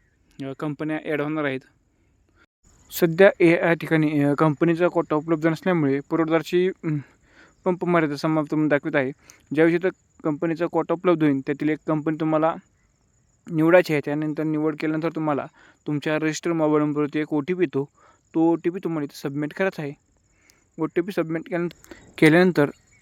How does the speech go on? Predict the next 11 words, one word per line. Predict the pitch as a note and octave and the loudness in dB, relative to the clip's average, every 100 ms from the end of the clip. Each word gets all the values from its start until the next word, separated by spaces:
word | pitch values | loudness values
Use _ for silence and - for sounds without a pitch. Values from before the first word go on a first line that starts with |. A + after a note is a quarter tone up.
| _ | _
तुमची | D#3 D3 - E3 | -2 0 2 2
कंपनी | D#3+ C#3+ C#3+ C#3+ | 2 2 2 2
निवड | C#3 C#3 C#3+ | 4 4 2
झालेली | C#3 C3+ C3 B2+ | 2 2 4 2
आहे, | B2 - _ _ _ _ _ _ _ _ _ _ _ _ _ _ _ _ - | 0 -10 _ _ _ _ _ _ _ _ _ _ _ _ _ _ _ _ -12
अशा | C#3+ D3+ C#3+ | -8 -6 -6
प्रकारे | C#3+ C#3+ | -6 -6
तुम्ही | D3 E3 C4+ - | -4 -4 -4 -6
चेक | - C#3 | -4 -4
करू | - C#3 | -2 -4
शकता. | - - _ | -4 -8 _